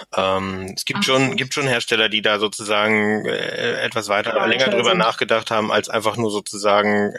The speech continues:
Speaker 1: da-, den An- und Ausschalter ans Ende zu bauen. Aber ja, so in dieser Form, so groß und gut in der Hand
Speaker 3: Mhm.
Speaker 1: liegt, ähm,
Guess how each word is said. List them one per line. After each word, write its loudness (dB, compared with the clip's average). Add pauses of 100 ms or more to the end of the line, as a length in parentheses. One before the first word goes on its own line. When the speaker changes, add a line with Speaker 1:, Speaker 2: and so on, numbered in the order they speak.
Speaker 1:
da-, 2
den -6
An- 0
und 0
Ausschalter 0
ans -4
Ende -6
zu -12
bauen. 4
Aber 2
ja, 2
so 0
in -2
dieser 2
Form, 2 (500)
so -2
groß 2
und -2 (160)
gut -2
in 0
der 4
Hand 2
Speaker 3:
Mhm. 2
Speaker 1:
liegt, -2
ähm, 0